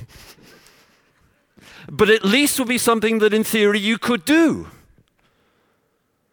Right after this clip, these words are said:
Uh, you could command something that was a real reach.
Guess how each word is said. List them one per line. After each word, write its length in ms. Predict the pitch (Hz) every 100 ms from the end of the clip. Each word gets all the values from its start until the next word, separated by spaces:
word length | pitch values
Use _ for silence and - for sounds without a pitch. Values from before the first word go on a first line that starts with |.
| _ _ _ _ _ _ _ -
Uh, 120 | 180
you 160 | 175 214
could 160 | 196
command 400 | 165 196 214 208
something 300 | - 185 180
that 60 | 180
was 120 | 175
a 60 | 185
real 220 | 202 202
reach. 680 | 208 285 226 - - -